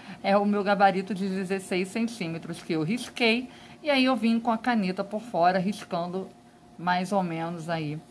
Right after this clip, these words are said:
pra poder aumentar o gabarito, tá? E aí eu cheguei nesse tamanho de dezoito, tá bom?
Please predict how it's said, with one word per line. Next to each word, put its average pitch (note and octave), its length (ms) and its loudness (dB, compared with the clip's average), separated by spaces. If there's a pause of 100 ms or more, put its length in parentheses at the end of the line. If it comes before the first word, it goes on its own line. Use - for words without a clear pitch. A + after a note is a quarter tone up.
(440)
pra E3 140 -2
poder E3 300 -2
aumentar E3+ 560 0
o D3 80 0
gabarito, E3+ 640 0 (560)
tá? E3 240 0 (160)
E G#3 80 -4
aí F#3+ 100 0
eu G3 80 -2
cheguei F3+ 400 -4
nesse F#3+ 240 -4
tamanho F3+ 500 -2 (360)
de F3 180 -4
dezoito, F3+ 840 0 (420)
tá C3+ 100 -6
bom? F3+ 360 2